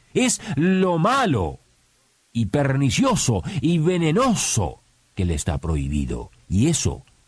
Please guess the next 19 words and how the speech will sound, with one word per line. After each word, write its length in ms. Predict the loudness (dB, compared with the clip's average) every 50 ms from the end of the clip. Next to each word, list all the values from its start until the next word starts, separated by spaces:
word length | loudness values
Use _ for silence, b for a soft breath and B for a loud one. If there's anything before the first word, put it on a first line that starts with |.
| _ _ _ _ _ _
debería 520 | -2 -2 0 0 0 0 2 2 2 0
estarle 480 | 0 -2 -2 0 0 2 2 2 0 0
prohibido 560 | 0 0 0 0 2 2 2 2 2 2 0
a 380 | 0 0 0 0 0 0 -2 -6 -10 _ _
todo 300 | _ 0 0 2 2 0
el 100 | 0 0
mundo. 800 | 2 2 2 0 0 0 -2 -2 -2 -2 -4 -4 -6 -8 -10 -14 -18 _ _ _ _ _ _ _ _ _ _ _ _ _ _ _ _ _ _ _ _ _ _ _ _ _ _ _ _ B B -4 -4 -2
Diviértase 720 | 0 0 0 2 2 0 0 -2 -4 -4 -4 -2 -2 -2
usted, 300 | -4 -4 -4 -6 -6 -6 -8 B -4 -4 -2 0
diviértase 960 | 0 2 2 2 2 2 2 2 2 0 -2 -2 -2 -2 -2 0 0 -2 -2 -2 -4 -2
todo 400 | -2 0 0 0 0 0 0 0
lo 340 | 0 0 0 0 -2 0
que 160 | 0 0 -2 0
quiera 480 | 0 0 2 2 2 2 2 0 0
y 120 | 0 -2 0
todo 420 | 0 0 0 2 0 0 0 0
lo 200 | 0 0 0 0
que 120 | 0 0 0
pueda. 600 | 0 0 0 -2 -2 -4 -8 -8 -10 -10 -12 -14